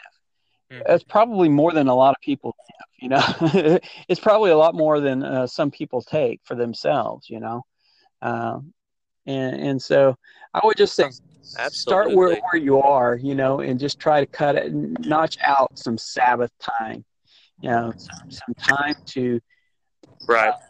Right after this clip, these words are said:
Speaker 2: find relaxation, find rest, and to,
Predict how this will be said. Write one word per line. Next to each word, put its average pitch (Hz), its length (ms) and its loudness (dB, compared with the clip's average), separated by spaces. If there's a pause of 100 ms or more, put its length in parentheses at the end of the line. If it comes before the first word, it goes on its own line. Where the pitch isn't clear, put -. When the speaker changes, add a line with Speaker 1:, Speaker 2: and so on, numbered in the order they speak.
(200)
Speaker 2:
find 156 540 0
relaxation, 135 1200 0 (680)
find 131 580 -2
rest, 131 640 0 (480)
and 131 260 -8
to, 127 400 -4